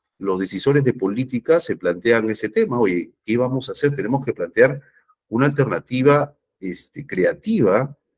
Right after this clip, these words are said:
para poder aminorar o reducir, este, la cantidad de, de delitos que se está dando en mi ciudad.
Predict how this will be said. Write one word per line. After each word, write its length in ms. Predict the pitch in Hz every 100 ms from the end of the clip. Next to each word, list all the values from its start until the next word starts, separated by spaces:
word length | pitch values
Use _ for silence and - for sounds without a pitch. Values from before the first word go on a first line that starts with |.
| _
para 240 | - 85 87
poder 500 | 82 95 139 - _ _ _ _ -
aminorar 800 | 95 92 82 85 107 147 160 -
o 140 | 98
reducir, 640 | 85 80 80 - 196 220
este, 600 | 90 85 - - 82 82 -
la 160 | 92 87
cantidad 440 | 90 80 92 107
de, 480 | 110 90 85 80 -
de 160 | 95 92
delitos 380 | 92 110 113 -
que 100 | 90
se 80 |
está 160 | 87 98
dando 160 | 104 104
en 60 |
mi 80 | 95
ciudad. 380 | - 104 139